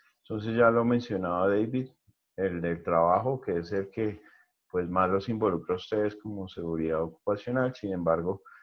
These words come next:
en el área de primeros auxilios, eh, independientemente de que sea laboral, hogar, juego, ocio, conducción de vehículos, etcétera, eh, pues tiene que ver con, con la persona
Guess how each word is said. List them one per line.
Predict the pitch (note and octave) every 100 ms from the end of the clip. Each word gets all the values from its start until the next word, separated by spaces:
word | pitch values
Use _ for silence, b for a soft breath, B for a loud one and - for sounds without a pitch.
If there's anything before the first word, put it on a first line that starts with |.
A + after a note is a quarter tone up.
| B B F#2+
en | G2
el | G2
área | F#2+ F#2+ G2+
de | A#2 A#2+
primeros | A#2+ F#2+ F2+ F#2+
auxilios, | A#2+ A2 F#2+ F2 G#2+ A#2
eh, | A#2+ F2 -
independientemente | G2+ F2 E2+ F2+ E2+ E2+ F2 F2 G#2 G#2 G2+ A2+
de | A2 G2 G#2 b b _ _ _ _
que | F2+
sea | - F2+
laboral, | F#2+ G2 E2+ E2 F2+ F#2+
hogar, | D#2 E2 F2+ G2 G2 b b b b _
juego, | - F2+ F#2+ F#2+ F2 F2
ocio, | F#2+ - F#2
conducción | - F2 E2 D#2+ - D#2+
de | F2+
vehículos, | G2+ F2 F2+ - G2+ F2+ E2 - - _ _ _ _
etcétera, | F#2 F#2 - B2 - G2+ G#2+ - b b b _
eh, | - F#2+ F#2 E2+ E2 - _ _ _ _ -
pues | F2 E2+ -
tiene | G2+ G2 F#2
que | A#2
ver | G2+ F#2+ F#2
con, | - G#2 G2+ -
con | _ - G2 E2+
la | F2 E2+
persona | F2 E2 F#2 F2 F2 F#2+